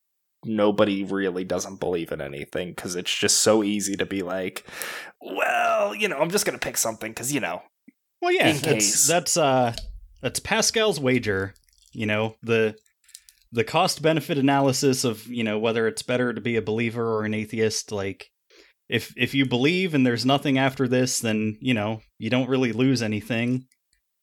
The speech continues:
Speaker 2: Uh, but if there is something after this and you're not a believer, then, uh, uh, big risk.
Speaker 1: Do y-, do either of you think there is anything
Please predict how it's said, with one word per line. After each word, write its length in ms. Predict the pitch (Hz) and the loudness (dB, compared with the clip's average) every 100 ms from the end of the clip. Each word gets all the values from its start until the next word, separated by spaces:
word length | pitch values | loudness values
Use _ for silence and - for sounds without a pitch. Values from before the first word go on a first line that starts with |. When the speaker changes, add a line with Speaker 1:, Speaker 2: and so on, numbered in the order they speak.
| _ _ - | _ _ -2
Speaker 2:
Uh, 320 | 107 107 104 107 | 2 2 0 0
but 140 | 117 | 0
if 260 | 117 - - _ _ _ _ - | 0 -2 -18 _ _ _ _ 0
there 180 | 120 | 4
is 140 | 165 160 | 4 4
something 340 | 160 123 120 | 2 2 2
after 300 | 117 120 131 | 2 0 0
this 300 | 117 131 135 | 2 2 2
and 300 | 117 107 104 - | 0 0 -2 -8
you're 200 | 117 110 | -6 -2
not 200 | 120 127 | 2 0
a 40 | |
believer, 560 | 107 104 107 107 120 120 | 0 -2 -4 -4 -4 -4
then, 260 | 107 107 107 | -4 -4 -4
uh, 300 | 110 110 110 _ _ _ _ _ _ _ - - | -4 -4 -6 _ _ _ _ _ _ _ -20 -8
uh, 300 | 127 135 135 | 0 2 2
big 280 | 131 190 220 | 2 0 0
risk. 540 | 240 247 151 - - - _ _ _ _ | 2 2 2 2 -2 -10 _ _ _ _
Speaker 1:
Do 100 | - | 2
y-, 160 | 151 147 - _ | 2 0 -10 _
do 140 | 147 160 | 0 2
either 280 | 143 180 202 | 2 4 4
of 100 | 196 | 4
you 120 | 175 | 2
think 260 | - 139 | 2 0
there 160 | - 107 | 2 2
is 260 | - 101 95 | 2 0 2
anything 640 | 120 120 120 120 123 135 | 2 2 2 0 0 -4